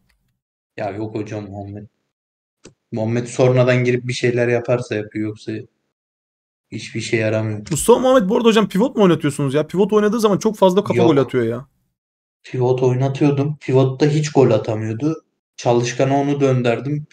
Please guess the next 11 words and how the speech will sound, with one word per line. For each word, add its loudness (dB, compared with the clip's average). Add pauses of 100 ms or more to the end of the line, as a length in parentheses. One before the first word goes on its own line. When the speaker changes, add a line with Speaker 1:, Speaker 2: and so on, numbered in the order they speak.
Speaker 1:
Şeyi -2
Delort'u 2
yardımcı 0
forvete -4
attım. -8 (1500)
Speaker 2:
Delort 4
da 4
ne 8
versen 6
alıyor 4
be. -4